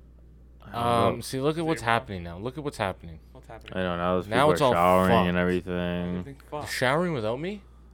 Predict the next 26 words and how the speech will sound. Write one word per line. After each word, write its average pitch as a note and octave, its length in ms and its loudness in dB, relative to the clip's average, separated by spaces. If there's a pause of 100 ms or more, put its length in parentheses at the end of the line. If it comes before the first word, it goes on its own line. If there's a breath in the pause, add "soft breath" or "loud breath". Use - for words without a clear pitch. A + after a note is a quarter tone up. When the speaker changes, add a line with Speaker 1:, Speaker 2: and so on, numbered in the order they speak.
Speaker 1:
No, F#2+ 280 6
no, G2 180 6
no, F#2 140 2
no, F#2 160 0
no, F2+ 160 0
no, F2+ 160 -2
no. F2 100 0
Speaker 3:
Oh, - 40 -2
Speaker 1:
Relax, E2 460 -2
Speaker 3:
Lord. A#2 120 -16
Speaker 1:
relax, D#2+ 300 -6
Speaker 3:
Relax, B2+ 220 -10
Speaker 1:
relax, D3 800 -2
Speaker 3:
bro. - 180 -12 (120)
Speaker 1:
relax. D3+ 180 -16
Speaker 3:
It C#3+ 140 -16
could D3+ 140 -18
be D3 80 -14
your B2+ 80 -16 (100)
fucking B2+ 320 -20
little A#2+ 140 -18
sister. - 400 -20
That's G#2 160 -8
Speaker 1:
But G#2+ 260 6
Speaker 3:
fucked F#2 120 -14
up. - 40 -12